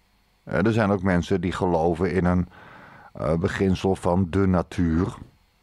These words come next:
En die zien dus een natuurlijke orde als ze dit zien. Maar die snappen dan waarom mensen,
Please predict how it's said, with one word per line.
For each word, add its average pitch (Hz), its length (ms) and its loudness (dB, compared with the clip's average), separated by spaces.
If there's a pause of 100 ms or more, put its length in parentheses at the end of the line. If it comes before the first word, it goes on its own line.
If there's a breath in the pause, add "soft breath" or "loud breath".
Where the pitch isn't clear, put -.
(720 loud breath)
En 101 160 0
die 104 100 4
zien 92 240 2
dus 90 180 2
een 90 160 2
natuurlijke 95 760 0
orde 120 360 0
als 123 200 -2
ze 131 100 -4
dit 127 140 0
zien. 147 360 0 (1300)
Maar 110 120 -4
die 113 100 0
snappen - 360 -2
dan 92 240 4
waarom 92 640 0
mensen, 90 760 2